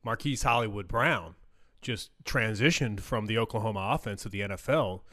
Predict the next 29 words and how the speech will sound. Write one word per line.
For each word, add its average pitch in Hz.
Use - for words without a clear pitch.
very 113
easily. 101
So, -
so 135
I 127
think -
N 135
F 143
L 127
evaluators 156
will 107
look 135
at 113
Brown 117
and 95
say, 98
"His 175
success -
immediately 127
in 123
this 123
league, 120
I 131
think 180
that 147
translates 127
to 120
C 147
D 151